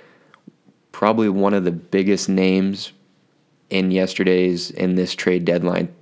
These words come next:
turnover that we got, um, came from the New York Mets. Outfielder Pete Crow Armstrong. He's a nineteen-year-old lefty.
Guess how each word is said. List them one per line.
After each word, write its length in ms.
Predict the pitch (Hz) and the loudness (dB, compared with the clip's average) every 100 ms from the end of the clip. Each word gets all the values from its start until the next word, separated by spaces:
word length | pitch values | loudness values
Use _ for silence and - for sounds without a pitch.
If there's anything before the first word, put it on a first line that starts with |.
| _ | _
turnover 460 | - 92 90 85 90 | -2 0 0 0 0
that 260 | 85 92 | 0 -2
we 120 | 92 | -2
got, 400 | 85 85 87 87 - - - - _ _ _ _ _ | -2 -2 0 -2 -8 -20 -20 -20 _ _ _ _ _
um, 560 | - 85 80 78 - - - - - _ | -8 -6 -6 -10 -14 -18 -20 -20 -20 _
came 180 | - 101 | -4 0
from 160 | 90 92 | 2 0
the 60 | |
New 180 | 90 87 | 2 0
York 240 | 85 78 - | 0 -2 -2
Mets. 580 | 92 78 - - - - _ | -2 -2 -8 -14 -14 -18 _
Outfielder 440 | 90 85 90 101 82 | -4 -2 0 0 0
Pete 300 | - 101 - | 0 -2 -2
Crow 260 | - 92 | 0 0
Armstrong. 800 | 87 87 90 85 - 90 90 90 85 _ _ _ _ _ _ _ _ _ - _ _ _ | 0 0 0 -2 -2 0 -2 -4 -10 _ _ _ _ _ _ _ _ _ -20 _ _ _
He's 160 | 95 | -2
a 60 | 90 | 0
nineteen-year-old 720 | 90 92 - 101 95 90 87 | 0 0 0 0 2 0 0
lefty. 560 | 90 90 - 92 87 | -2 -2 -2 -2 -4